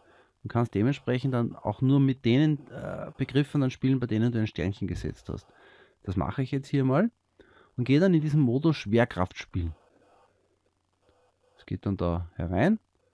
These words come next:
Man sieht schon hier eine Aufmachung, also hier, wo so kleine Asteroiden fallen dann herunter.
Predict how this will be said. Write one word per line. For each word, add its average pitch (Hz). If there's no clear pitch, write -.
Man -
sieht -
schon 98
hier 98
eine 87
Aufmachung, 117
also 92
hier, 101
wo 98
so 92
kleine 92
Asteroiden 110
fallen 110
dann 110
herunter. 117